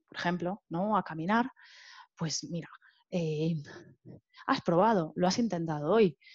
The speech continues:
Mira, mañana puedes intentar hacerlo un poquito menos. Estás haciendo los ejercicios, eh, estás haciendo los ejercicios, eh,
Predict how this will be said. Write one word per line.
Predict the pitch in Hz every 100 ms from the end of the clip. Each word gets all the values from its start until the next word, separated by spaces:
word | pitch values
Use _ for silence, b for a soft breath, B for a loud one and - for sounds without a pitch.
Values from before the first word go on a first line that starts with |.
| B -
Mira, | 165 147
mañana | 151 185 226 233
puedes | 175 175
intentar | 165 165 180
hacerlo | 196 190
un |
poquito | 180 - 160
menos. | 151 147 -
Estás | - 196
haciendo | 220 233
los | 233 202
ejercicios, | 190 175 220 240 226 - B B B B _
eh, | 208 202 190 180 175 165 160 156 151 151 151 _
estás | 190 202
haciendo | 208 226
los | 226
ejercicios, | 208 202 233 214 202 196 196 - 190 190 185 -
eh, | 202 185 180